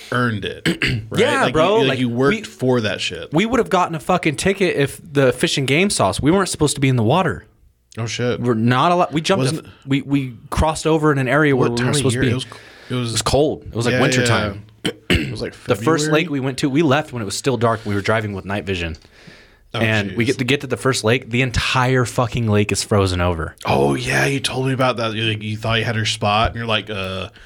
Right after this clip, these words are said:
Speaker 1: shit's frozen."
Speaker 2: Literally the entire thing. And we're like, "Well, let's find something that has a current."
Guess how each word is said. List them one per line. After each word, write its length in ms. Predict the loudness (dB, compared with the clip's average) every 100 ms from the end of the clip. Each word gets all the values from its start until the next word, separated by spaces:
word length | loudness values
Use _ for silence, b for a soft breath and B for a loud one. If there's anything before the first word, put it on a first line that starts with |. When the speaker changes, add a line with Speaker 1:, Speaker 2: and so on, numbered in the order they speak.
| B B
Speaker 1:
shit's 260 | -8 -6
frozen." 560 | -8 -6 -4 -4 -8 -8 0
Speaker 2:
Literally 460 | 2 4 4 2
the 140 | 2 0
entire 340 | 2 0 0
thing. 220 | 0 0
And 80 | 2
we're 40 | 2
like, 140 | 2
"Well, 80 | 2
let's 200 | 2 0
find 260 | 0 0 0
something 240 | 0 2
that 100 | 2
has 200 | 0 -2
a 40 | 0
current." 400 | 0 0 -2